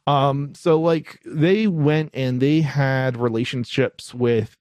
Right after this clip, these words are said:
primarily two smaller, um, outlets, uh, Micro Center and Fry's,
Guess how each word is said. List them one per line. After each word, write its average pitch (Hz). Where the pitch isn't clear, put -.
primarily 202
two 156
smaller, 131
um, 104
outlets, 113
uh, 110
Micro 170
Center 170
and 123
Fry's, 131